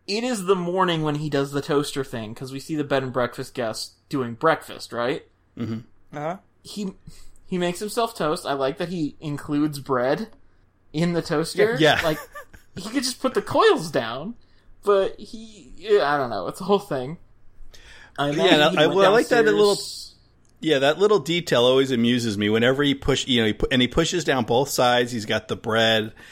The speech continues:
Speaker 2: and I don't know too much about electrocution in toasters. Like, is that necessary? Do you have to push down the plungers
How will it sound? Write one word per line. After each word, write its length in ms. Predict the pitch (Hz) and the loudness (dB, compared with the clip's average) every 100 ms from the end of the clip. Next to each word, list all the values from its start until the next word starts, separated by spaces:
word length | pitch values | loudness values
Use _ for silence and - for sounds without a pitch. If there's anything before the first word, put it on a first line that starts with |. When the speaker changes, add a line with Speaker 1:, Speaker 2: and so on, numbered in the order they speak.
| - - | -12 -2
Speaker 2:
and 100 | 127 | 0
I 80 | 185 | 2
don't 140 | 185 | 2
know 140 | 151 | 2
too 200 | 139 - | 0 0
much 280 | 165 139 - | 0 0 0
about 520 | 117 107 107 110 107 - _ _ _ _ _ _ - | -2 0 0 0 -2 -8 _ _ _ _ _ _ -4
electrocution 800 | 123 120 - 110 - 131 - 123 | 0 2 0 -6 0 0 2 2
in 100 | 104 | 0
toasters. 640 | - 113 127 - 165 165 143 | 0 0 0 -2 -4 -2 0
Like, 180 | 120 | 0
is 140 | 120 117 | 0 0
that 240 | 123 139 | 0 0
necessary? 540 | 117 120 143 - 147 139 | -2 -6 -6 -2 0 0
Do 100 | 110 | -2
you 80 | |
have 300 | 107 123 123 | 0 0 0
to 80 | - | -6
push 320 | 113 127 123 | -6 -4 -4
down 280 | - 120 113 | -2 0 0
the 60 | 110 | -2
plungers 800 | - 110 110 110 110 113 - | -6 -6 -6 -6 -6 -8 -12